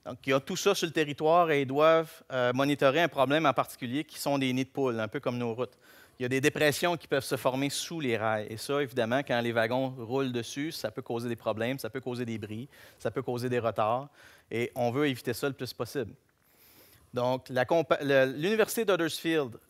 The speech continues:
euh, en Angleterre, qui a aussi un, un centre de recherche au niveau ferroviaire, euh, a fait un partenariat avec Siemens pour créer un capteur sur les wagons. Euh, parce qu'il faut savoir, c'est que pour détecter ça, ça prenait de l'équipement spécialisé, puis on pouvait simplement pas imaginer inspecter tous nos quinze mille kilomètres de rails.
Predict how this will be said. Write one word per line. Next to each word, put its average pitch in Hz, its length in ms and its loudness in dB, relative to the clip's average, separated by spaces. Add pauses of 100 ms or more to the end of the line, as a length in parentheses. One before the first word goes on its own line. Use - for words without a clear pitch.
euh, 117 180 0
en 135 140 4
Angleterre, 143 540 6
qui 131 140 0
a 123 100 6
aussi 123 320 -2
un, 123 520 2
un 110 40 -2
centre 139 280 2
de 127 60 2
recherche 135 600 0
au 127 80 -8
niveau 120 160 -4
ferroviaire, 117 640 0 (760)
euh, 117 480 2
a 117 40 0
fait 156 180 2
un 160 60 2
partenariat 151 480 4
avec 151 160 4
Siemens 165 520 -2
pour - 140 -14
créer - 160 -4
un 156 100 2
capteur 190 640 0
sur - 200 -8
les 190 120 -4
wagons. 165 340 4 (800)
Euh, 127 120 2
parce - 160 0
qu'il - 80 -14
faut 185 80 -2
savoir, 180 320 6
c'est 175 100 -2
que - 60 -8
pour 175 120 -2
détecter 165 380 2
ça, 208 160 -4
ça 165 160 0
prenait 156 220 0
de 165 60 -2
l'équipement 165 320 -2
spécialisé, 147 520 -4
puis - 80 -6
on 127 80 -4
pouvait 139 240 0
simplement 165 540 -2
pas 190 420 2
imaginer 139 580 -2
inspecter 131 480 -4
tous 170 160 -10
nos 151 140 -6
quinze 127 240 -4
mille 139 140 -4
kilomètres 123 320 -2
de 120 60 0
rails. 208 320 0